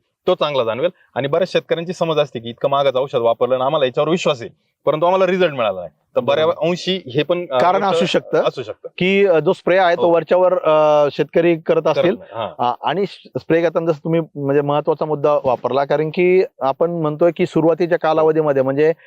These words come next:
Speaker 2: वीस ते पंचवीस दिवसाच्या, अ, कालावधीमध्ये जर याचा स्प्रे घेतला
Speaker 1: हो.
Speaker 2: किंवा, अ, म्हणजे फुलोराच्या आधी जर याचा स्प्रे झाला किंवा फुलाच्या अवस्थेमध्ये जरी झाला स्प्रे,
Speaker 1: हो.
Speaker 2: तरी परंतु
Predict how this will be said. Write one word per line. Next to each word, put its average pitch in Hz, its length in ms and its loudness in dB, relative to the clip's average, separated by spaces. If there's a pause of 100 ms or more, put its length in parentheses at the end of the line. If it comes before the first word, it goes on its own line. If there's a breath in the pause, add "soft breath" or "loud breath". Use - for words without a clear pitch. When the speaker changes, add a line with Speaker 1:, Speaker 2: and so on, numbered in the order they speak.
(180 soft breath)
Speaker 2:
वीस 156 200 0
ते 180 80 2
पंचवीस 165 380 0
दिवसाच्या, 165 640 2
अ, 147 280 2
कालावधीमध्ये 156 640 0
जर 160 120 4
याचा 156 180 0
स्प्रे 151 260 -2
घेतला 139 400 -2
Speaker 1:
हो. 101 380 -12
Speaker 2:
किंवा, 165 500 2
अ, 151 100 2
म्हणजे 151 160 0
फुलोराच्या 160 920 2
आधी 151 220 2
जर 160 140 2
याचा 160 160 2
स्प्रे 160 220 0
झाला 151 200 2
किंवा 156 260 -2
फुलाच्या 160 280 2
अवस्थेमध्ये 165 520 2
जरी 180 160 4
झाला 147 220 4
स्प्रे, 143 220 -2
Speaker 1:
हो. 98 460 -6
Speaker 2:
तरी 170 160 4
परंतु 208 600 0